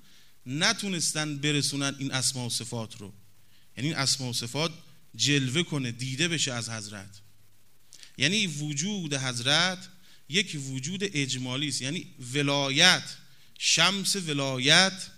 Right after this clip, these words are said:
در این پیکر مبارک غروب کرد،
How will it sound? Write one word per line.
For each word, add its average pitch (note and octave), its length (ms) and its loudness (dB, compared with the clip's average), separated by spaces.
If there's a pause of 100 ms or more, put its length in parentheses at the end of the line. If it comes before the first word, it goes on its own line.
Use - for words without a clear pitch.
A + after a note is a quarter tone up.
(800)
در C#3+ 280 4 (600)
این G3 440 0
پیکر D3 580 0
مبارک C#3 1040 2 (280)
غروب E3+ 360 2
کرد، D3+ 460 0